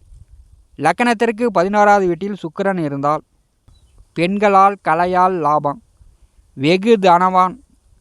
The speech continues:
தொழில் வாகனம் ஆதாயம் உண்டு. ஒரு நாளும் தாழ்வில்லாத யோகம் பெறக்கூடியவர்.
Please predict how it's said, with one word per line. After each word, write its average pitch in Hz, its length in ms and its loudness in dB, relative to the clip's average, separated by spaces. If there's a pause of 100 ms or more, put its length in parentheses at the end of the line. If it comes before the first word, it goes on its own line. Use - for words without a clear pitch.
(200)
தொழில் 214 340 -2
வாகனம் 185 600 0
ஆதாயம் 175 520 0
உண்டு. 135 240 -8 (680)
ஒரு 196 220 2
நாளும் 208 440 0 (140)
தாழ்வில்லாத 185 840 0 (460)
யோகம் 180 400 2
பெறக்கூடியவர். 151 680 -4